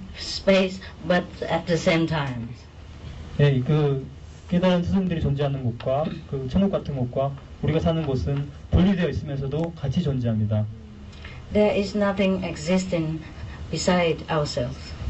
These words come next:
Speaker 2: 우리, 우리 옆에는 아무것도 존재하는 게 없습니다.
Speaker 1: We created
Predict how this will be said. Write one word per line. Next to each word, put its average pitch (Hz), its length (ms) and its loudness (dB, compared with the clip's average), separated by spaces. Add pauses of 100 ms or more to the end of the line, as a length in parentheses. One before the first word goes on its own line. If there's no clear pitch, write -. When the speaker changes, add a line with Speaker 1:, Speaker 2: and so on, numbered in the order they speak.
(380)
Speaker 2:
우리, 165 380 4 (260)
우리 165 180 4
옆에는 147 420 0
아무것도 143 340 0
존재하는 135 360 0
게 120 80 -2
없습니다. 107 400 0 (1200)
Speaker 1:
We 185 280 6
created 165 600 2